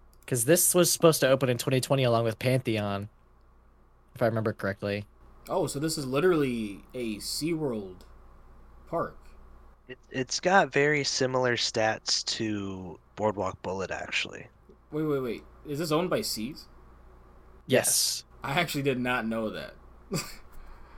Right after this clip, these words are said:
Speaker 2: Interesting. Well, this was just a, uh, like, a park in Australia called SeaWorld. <laughs>
Speaker 1: No, no, this is actually a SeaWorld park, yeah.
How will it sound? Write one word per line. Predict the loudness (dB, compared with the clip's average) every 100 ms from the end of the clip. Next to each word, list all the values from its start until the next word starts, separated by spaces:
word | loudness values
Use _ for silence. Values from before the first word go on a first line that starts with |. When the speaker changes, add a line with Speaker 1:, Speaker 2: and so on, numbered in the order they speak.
| -20 -20 -20 -20 -10
Speaker 2:
Interesting. | -6 -6 -8 -14 -16 -18 -20 -20 -20 -20 -20 -20 -20 -20 -20 -20 -20 -20 -20 -20 -20 -20 -20 -20 -10 -4
Well, |
this | -2 -2
was | -6 -8
just | -6 -4
a, | -2 -2
uh, | -4 -6 -10 -14 -18 -20 -20 -20 -20 -20 -20 -20 -20 -20 -20 -20 -14 -8
like, | -6
a | -6 -10 -12
park | -6 -4
in | -4
Australia | -6 -6 -4 -4
called | -4 -8 -8
SeaWorld. | -8 -8 -10 -14 -16 -20 -20 -20 -20 -20 -20 -20 -20 -20
<laughs> | -20 -18 -18 -20 -20 -18 -20 -20 -20 -20 -20 -20 -20 -20 _ -20 -20 -20 -20 -6
Speaker 1:
No, | 4 6
no, | 8
this | 6
is | 6
actually | 4 4 2
a | 2
SeaWorld | 0 2 2
park, | 4 2 4
yeah. | 2 2